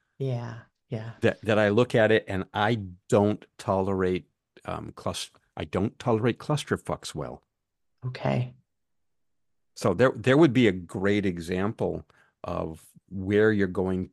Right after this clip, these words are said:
Speaker 2: to experience a clusterfuck. Here's the sad part, the frustrating part. I don't think you can fix a clusterfuck.
Speaker 1: Hmm.
Speaker 2: I don't think you can tell.
Speaker 1: 'Cause it's too many people
Speaker 2: There are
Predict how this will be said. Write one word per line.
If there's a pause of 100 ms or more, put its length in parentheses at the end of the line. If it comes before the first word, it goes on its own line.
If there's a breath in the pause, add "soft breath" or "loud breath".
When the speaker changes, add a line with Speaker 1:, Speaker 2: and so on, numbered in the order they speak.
(140)
Speaker 2:
to
experience
a
clusterfuck. (920 soft breath)
Here's
the
sad
part, (580)
the
frustrating
part.
I
don't
think
you
can
fix
a
clusterfuck. (960)
Speaker 1:
Hmm. (2250)
Speaker 2:
I
don't
think
you
can
tell.
Speaker 1:
'Cause
it's
too
many
people
Speaker 2:
There
are